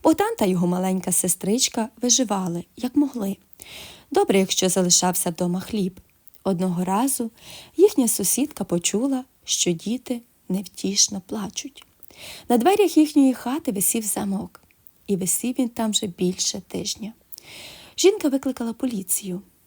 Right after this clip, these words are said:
На виклик приїхав правоохоронець Дмитро Данилович. Йому вдалося відчинити двері будинку. Коли він ступив на поріг, взявся за голову. Як могла горе-мати запустити так своє житло?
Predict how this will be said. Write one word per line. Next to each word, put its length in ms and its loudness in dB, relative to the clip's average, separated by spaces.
На 140 2
виклик 440 -2
приїхав 480 -4
правоохоронець 1040 -8
Дмитро 340 -2
Данилович. 760 -4
Йому 220 8
вдалося 480 2
відчинити 520 2
двері 320 -2
будинку. 680 -2
Коли 280 4
він 220 2
ступив 440 0
на 120 0
поріг, 460 -2
взявся 340 2
за 120 -2
голову. 560 -4
Як 340 4
могла 340 0
горе-мати 720 0
запустити 720 -2
так 260 -2
своє 320 -2
житло? 420 0